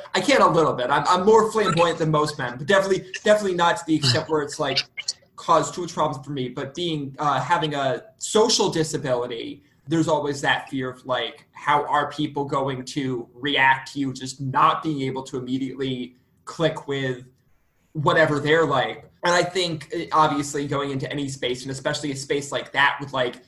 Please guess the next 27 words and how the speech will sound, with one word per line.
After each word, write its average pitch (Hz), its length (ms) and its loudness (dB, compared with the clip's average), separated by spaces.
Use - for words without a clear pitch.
so 151 360 0
many 139 220 -4
different 135 460 -6
communities 139 720 -6
that 131 100 -8
I'm 123 180 -2
not 127 280 -2
regularly 143 500 -6
a 143 60 -6
part 156 300 -2
of, 151 60 -10
it's 131 140 -12
like, 131 240 -6
okay, 147 320 -2
like, 120 300 -6
will 143 200 -2
I 127 80 0
actually 117 460 -2
be 123 220 -4
able 117 200 -10
to, 117 480 -8
uh, 113 300 -6
connect 131 420 -2
with - 160 -12
people? 117 640 -6
And 147 420 0
I, 156 280 4